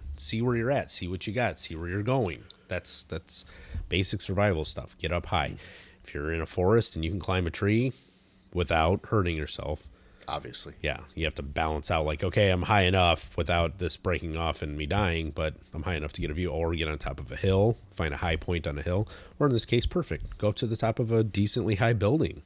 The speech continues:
Speaker 1: Even better. You don't even have to worry about dangers of falling. You're in a building. But, uh, an observation point, which, if that fucking dipshit, you're not there yet, I'll let you go.
Speaker 2: Well
Speaker 1: But yeah, there's a,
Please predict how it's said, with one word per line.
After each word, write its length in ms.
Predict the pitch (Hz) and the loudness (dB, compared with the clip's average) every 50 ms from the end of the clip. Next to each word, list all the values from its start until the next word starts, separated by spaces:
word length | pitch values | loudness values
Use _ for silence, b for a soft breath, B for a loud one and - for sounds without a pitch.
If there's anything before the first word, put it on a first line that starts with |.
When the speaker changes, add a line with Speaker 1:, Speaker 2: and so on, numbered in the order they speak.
| - - - | -18 -6 -4
Speaker 1:
Even 220 | 90 90 98 87 | -2 0 0 2
better. 260 | 76 98 123 143 92 | 2 4 4 4 2
You 160 | 73 71 71 | 2 0 -2
don't 120 | 71 82 92 | 0 0 2
even 120 | 90 90 | 2 2
have 140 | 95 90 - | 0 0 -2
to 80 | - 80 | -4 0
worry 240 | 85 110 147 143 | 2 4 4 4
about 320 | 95 73 78 73 73 - - b b b b b b b b b b - - | 4 4 2 0 -2 -4 -8 b b b b b b b b b b -8 0
dangers 380 | - 85 85 80 73 73 71 | 2 2 2 2 0 -4 -6
of 80 | 71 71 | -6 -2
falling. 340 | - 87 76 69 65 65 67 | -2 0 0 0 -2 -4 -4
You're 120 | 69 73 | -4 -2
in 60 | 85 90 | 0 2
a 20 | |
building. 400 | 95 107 131 139 95 65 60 - b b b b b b b b b b b | 4 4 4 4 0 -2 -4 -12 b b b b b b b b b b b
But, 160 | - 76 73 71 | -2 0 0 2
uh, 300 | 69 69 65 65 67 69 - - - | 2 0 0 0 -2 -6 -8 -10 -6
an 80 | - 78 | -2 0
observation 600 | 80 80 - - 71 - 78 90 95 - - 101 | 0 0 -2 -4 -6 -2 0 0 0 2 0 -2
point, 320 | - - 117 117 123 120 b b b b | 0 2 2 2 2 0 b b b b
which, 360 | - 117 113 - - - - b b b b b b b b b b b b b | 0 0 0 0 -4 -6 -8 b b b b b b b b b b b b b
if 160 | 67 - - | -10 -8 -6
that 140 | - 131 - | -8 -8 -8
fucking 520 | - - - - 80 - - - 71 71 - | -12 -14 -10 -10 -10 -8 -10 -14 -14 -12 -12
dipshit, 420 | - - - - - - 71 65 - | -12 -12 -10 -10 -10 -8 -10 -8 -6
you're 160 | 87 104 120 | -4 -2 0
not 200 | 107 85 76 - | 2 0 0 -2
there 160 | - 64 62 64 | -6 -8 -8 -6
yet, 180 | 64 71 71 85 | -6 -2 0 0
I'll 100 | 85 78 | 0 0
let 220 | 69 - - - | -2 -4 -8 -10
you 60 | - - | -10 -10
go. 220 | - 50 - - b b b b b b b b b | -10 -10 -10 -12 b b b b b b b b b
Speaker 2:
Well 140 | 247 180 - | 2 2 4
Speaker 1:
But 80 | 208 101 | 6 6
yeah, 180 | 95 76 - - | 6 6 4 2
there's 200 | - 98 95 87 | 2 2 4 4
a, 120 | 90 85 | 2 0